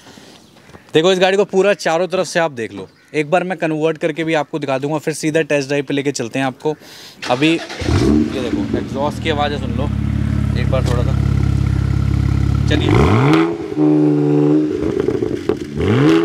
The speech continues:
बस, बस, अब आप reverse कर लो और इसे convert करके दिखाओ, तो आप देखना है convert कैसे होती है। इसका मज़ा ही यही है। करिए, convert करिए।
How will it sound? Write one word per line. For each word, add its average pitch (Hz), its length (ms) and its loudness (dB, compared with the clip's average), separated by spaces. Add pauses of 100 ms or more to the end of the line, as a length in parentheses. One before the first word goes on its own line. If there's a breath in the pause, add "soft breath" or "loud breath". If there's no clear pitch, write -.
(1120)
बस, - 160 -8
बस, - 240 -12
अब 180 100 -12
आप 208 140 -10
reverse 208 320 -8
कर 165 140 -12
लो 190 180 -12 (300)
और - 80 -6
इसे 214 140 -6
convert 208 380 0
करके 214 200 2
दिखाओ, 147 280 -4 (1000 loud breath)
तो 185 120 4
आप 208 120 4
देखना 202 260 0
है 220 60 -2
convert 202 380 0
कैसे 185 260 -4
होती 147 220 -6
है। 110 340 -8
इसका 180 180 -2
मज़ा 170 260 0
ही 185 180 0
यही 139 180 -4
है। 110 120 -8 (1000)
करिए, 170 180 2
convert 156 320 -4
करिए। 104 240 -6